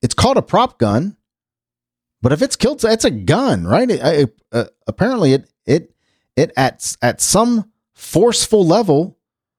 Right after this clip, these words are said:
shot a, uh, forced a projectile, shot a projectile out of the barrel or something and killed somebody with an,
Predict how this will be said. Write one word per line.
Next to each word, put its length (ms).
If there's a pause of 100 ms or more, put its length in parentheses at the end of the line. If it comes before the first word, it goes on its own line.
(800)
shot 380
a, 160 (140)
uh, 560 (100)
forced 540
a 160 (240)
projectile, 680
shot 220
a 40
projectile 800
out 140
of 60
the 80
barrel 460
or 100
something 500 (520)
and 180
killed 280
somebody 420
with 240
an, 120